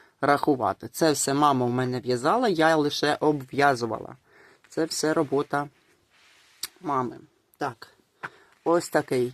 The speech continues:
сіро-зелений. З одного боку він зелений смугастий, з другого боку він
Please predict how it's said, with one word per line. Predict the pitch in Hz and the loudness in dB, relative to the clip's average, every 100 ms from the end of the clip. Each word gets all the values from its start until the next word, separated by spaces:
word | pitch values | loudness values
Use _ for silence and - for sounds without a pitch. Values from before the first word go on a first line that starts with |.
| - | -10
сіро-зелений. | - - 147 135 123 135 139 185 254 285 262 | -12 -2 2 2 2 2 2 2 0 -2 -2
З | 147 | -2
одного | 135 139 127 | 0 0 0
боку | 127 123 135 | -4 -2 -2
він | 135 | 0
зелений | 143 208 294 262 | 0 0 0 -2
смугастий, | 202 196 196 196 - | -2 -2 -2 -2 -6
з | 135 | -6
другого | 147 190 156 | -2 0 0
боку | 147 156 147 | -2 -4 -4
він | 135 147 | -4 -4